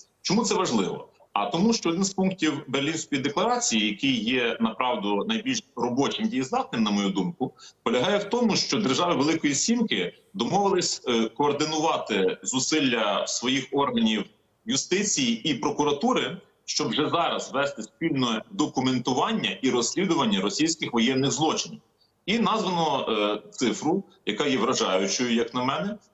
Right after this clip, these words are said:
Мова йде про сорок п'ять тисяч задокументованих злочинів російської воєнщини і про дві тисячі встановлених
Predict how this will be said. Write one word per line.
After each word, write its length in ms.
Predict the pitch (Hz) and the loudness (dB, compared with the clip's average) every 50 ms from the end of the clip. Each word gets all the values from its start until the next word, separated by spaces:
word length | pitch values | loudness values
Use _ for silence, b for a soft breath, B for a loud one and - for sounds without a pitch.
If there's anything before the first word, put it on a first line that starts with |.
| _ - | _ -2
Мова 240 | - - 202 208 180 | 0 2 2 2 0
йде 180 | 160 170 180 | 0 -2 -2
про 260 | 180 - - 143 139 | -4 -2 -2 0 0
сорок 760 | 123 - - - - 170 165 - 139 117 101 - - - - | 0 0 -2 0 0 2 2 2 2 0 -2 -4 -8 -8 -6
п'ять 360 | - 143 135 123 - - - - - _ - | -2 -2 -2 -2 -4 -6 -12 -16 -20 _ -2
тисяч 600 | 156 151 135 - - 98 85 85 - - - 113 | 0 0 0 0 -2 -2 -2 -4 -4 -6 -6 -4
задокументованих 960 | - 113 113 127 120 - 127 123 127 123 113 160 156 143 120 107 101 95 95 | -2 0 0 0 0 0 0 0 0 0 0 2 2 2 2 0 0 -2 -2
злочинів 460 | 92 107 139 - - 113 107 104 98 | 0 0 0 0 0 0 0 0 0
російської 500 | 104 107 110 127 120 110 - - 113 101 | 0 0 2 2 0 0 0 0 0 2
воєнщини 720 | 92 95 98 98 95 92 90 - - - 139 165 202 220 - _ _ _ _ _ _ - | 2 2 2 2 2 0 0 -2 -2 -2 0 0 -2 -2 -4 _ _ _ _ _ _ -2
і 100 | 185 185 | -2 0
про 220 | - 151 151 151 | 0 0 0 0
дві 280 | 113 107 117 147 190 196 | 0 -2 0 -2 -2 0
тисячі 480 | - - 190 202 - 220 220 - 226 | 0 -2 -2 0 0 0 0 0 0
встановлених 680 | 220 - - - 131 127 147 165 170 180 175 175 143 | 0 0 -2 -2 0 0 2 2 2 2 0 -2 -4